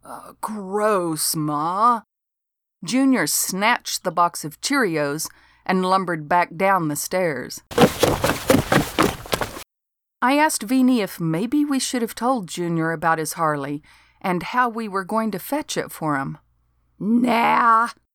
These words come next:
she said. "Why not?" "'Cause he'll want to ride along, and I'm not in the mood for his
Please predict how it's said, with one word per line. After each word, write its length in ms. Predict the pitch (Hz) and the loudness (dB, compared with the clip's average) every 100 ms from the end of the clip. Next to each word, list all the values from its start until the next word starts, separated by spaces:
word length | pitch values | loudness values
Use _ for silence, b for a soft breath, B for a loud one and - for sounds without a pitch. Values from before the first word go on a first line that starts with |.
| _ | _
she 260 | - - 170 | -10 -6 -4
said. 520 | - 160 147 147 143 _ _ _ _ _ _ _ | -2 0 0 -2 -6 _ _ _ _ _ _ _
"Why 320 | 165 185 190 | -4 2 2
not?" 480 | 190 165 175 320 339 _ _ _ _ _ _ _ _ | 4 4 4 4 -4 _ _ _ _ _ _ _ _
"'Cause 420 | - 480 440 339 | 0 4 4 2
he'll 220 | - 202 220 | 0 0 2
want 320 | 170 196 - | 2 2 0
to 100 | 185 | -2
ride 400 | 185 196 190 175 | 2 2 2 0
along, 600 | 180 165 170 160 175 151 b b b - | -2 0 0 2 0 -6 b b b -4
and 120 | 370 | 2
I'm 200 | 285 254 | 2 4
not 300 | 196 196 - | 2 2 0
in 80 | 165 | -6
the 60 | |
mood 380 | 170 185 156 151 | -4 -2 -2 -4
for 180 | - 160 | -4 -2
his 460 | 220 190 147 - | 0 0 -4 -8